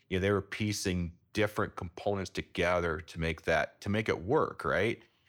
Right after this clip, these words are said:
It was not order the whole system from the dealer. It was buy this part, put it with that part. And then the people actually using it, you know, the patience they had, um, the patience they had to put up with the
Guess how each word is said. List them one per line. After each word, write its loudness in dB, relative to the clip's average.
It 0
was 2
not 2
order 0
the -2
whole 0
system -4
from -2
the -2
dealer. -2
It -2
was -4
buy 2
this -2
part, 2
put -2
it -2
with -8
that 0
part. 0
And -2
then 2
the 0
people 2
actually 0
using -2
it, -2
you -4
know, -2
the -4
patience -4
they 0
had, -2
um, -2
the -6
patience -4
they 0
had 0
to -6
put 0
up 0
with -4
the 2